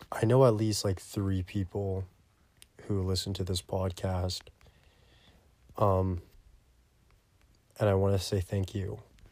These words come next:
It's really weird when, when, like, people, like, come up to me, like, "Hey, man, like, I listened to your podcast." I was like, "Holy shit, no fucking way, you liar." <laughs> Like, that, those are, like, the fucking, the emotions that I feel.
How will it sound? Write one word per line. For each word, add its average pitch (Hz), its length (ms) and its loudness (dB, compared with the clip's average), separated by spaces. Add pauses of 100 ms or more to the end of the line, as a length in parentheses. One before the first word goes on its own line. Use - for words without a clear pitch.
(540)
It's 139 160 6
really 165 320 6
weird 113 360 4
when, 98 160 2 (100)
when, 98 180 2
like, 95 240 -2
people, 95 360 -4
like, 90 180 -2
come 95 200 -4
up 92 120 -6
to - 140 -6
me, 92 300 -2 (440)
like, - 120 -2
"Hey, 127 220 2
man, 107 300 -2
like, 107 180 -6
I 104 120 -2
listened 107 320 -2
to 113 40 -2
your 107 120 0
podcast." 101 540 -2
I - 20 -4
was 95 120 -6
like, 98 140 -4 (340)
"Holy 135 440 2
shit, - 380 -4
no 123 220 0
fucking 120 640 -4
way, 107 140 0
you 95 240 -2
liar." 98 680 -4 (560)
<laughs> - 400 8
Like, 131 240 10
that, 123 400 2
those 127 260 4
are, 135 80 8
like, 123 220 2
the 123 120 0
fucking, 113 540 -2 (300)
the 113 160 2
emotions 101 580 0
that 95 100 -4
I 92 120 -2
feel. 90 580 -6